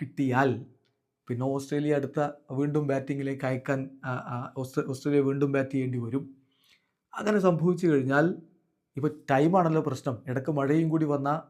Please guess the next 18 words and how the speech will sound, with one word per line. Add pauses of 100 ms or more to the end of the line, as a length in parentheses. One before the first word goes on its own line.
വളരെ
കുറഞ്ഞ
സമയമേ
കിട്ടൂ. (520)
ഓസ്ട്രേലിയയുടെ
വിജയ
സാധ്യത
നമുക്ക് (160)
കൂടുതൽ
കുറക്കാൻ
പറ്റും. (540)
മത്സരം
ഡ്രോയിലേക്കെങ്കിലും
എത്തിക്കാനും
പറ്റും. (100)
So (1080)
ഹിറ്റ്മാൻ
ക്രീസിലുണ്ട്.